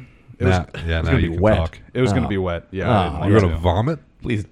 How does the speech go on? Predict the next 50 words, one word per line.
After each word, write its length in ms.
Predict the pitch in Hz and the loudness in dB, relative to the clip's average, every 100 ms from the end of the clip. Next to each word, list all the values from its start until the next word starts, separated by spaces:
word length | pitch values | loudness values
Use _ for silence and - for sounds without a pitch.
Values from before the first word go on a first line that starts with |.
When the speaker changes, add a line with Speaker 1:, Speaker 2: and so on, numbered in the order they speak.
| - | 0
Speaker 1:
No. 260 | 95 92 85 | 2 -2 0
Speaker 3:
<laughs> 40 | |
please 140 | 87 110 | 0 2
don't 160 | 104 | -2
do 100 | 95 | -2
that. 300 | 95 98 71 - - | -2 -4 -6 -14 -6
Speaker 2:
You're 120 | 120 | 0
gonna 80 | 120 | 2
be 40 | |
like 100 | 113 | 2
a 80 | 92 | 0
kid 320 | - 101 107 117 | -4 0 0 0
and 80 | |
just 120 | 101 90 | -6 -8
vomit 440 | 90 90 98 101 | -4 -2 0 0
on 140 | 107 | -2
yourself? 400 | 104 - 117 120 - | -2 0 0 0 0
Speaker 3:
<laughs> 440 | 175 - 196 - | 4 8 8 8
That's 320 | 156 143 156 | 6 6 6
a 60 | 113 | 4
wet 320 | 113 120 101 | 4 4 2
juice 420 | 104 110 120 - | 2 6 6 4
monster 560 | 104 101 107 110 - 87 | 2 4 4 2 -2 -6
burp, 260 | 87 82 90 | -6 -6 -6
dude. 260 | 92 95 - - - - | -4 -6 -8 -16 -18 -14
Speaker 1:
Dude. 300 | 90 95 82 | -10 -10 -8
Speaker 3:
Chaotic 420 | - 104 104 107 | -6 -2 -2 -2
Speaker 1:
I 20 | - | 0
Speaker 3:
tropical 420 | 117 98 104 107 | 0 0 0 2
orange. 460 | 98 113 120 120 - - 85 90 - | 2 2 2 0 -8 -14 -10 -10 -6
Speaker 1:
Yeah, 180 | 101 98 | -2 0
I 40 | |
didn't 180 | 101 98 | -2 -6
want 120 | 95 | -6
that 160 | 90 82 | -8 -8
coming 200 | 90 82 | -10 -10
out. 200 | 82 78 - _ _ _ _ _ _ _ _ - - _ _ _ _ | -10 -12 -18 _ _ _ _ _ _ _ _ -20 -20 _ _ _ _
Speaker 3:
Uh, 200 | 120 127 | 0 2
now, 340 | 135 143 127 123 | 4 4 4 2
Cam, 280 | - 127 127 | 0 0 2
there 120 | 127 | 2
is 80 | 123 | 2
some 100 | 110 | -2
sad 300 | 117 107 104 | 2 2 2
news 180 | 107 | 0
to 40 | 101 | -2
start 140 | 95 | -2
off 120 | 98 95 | -2 -2
with 100 | 90 | -4
here, 200 | 98 | -2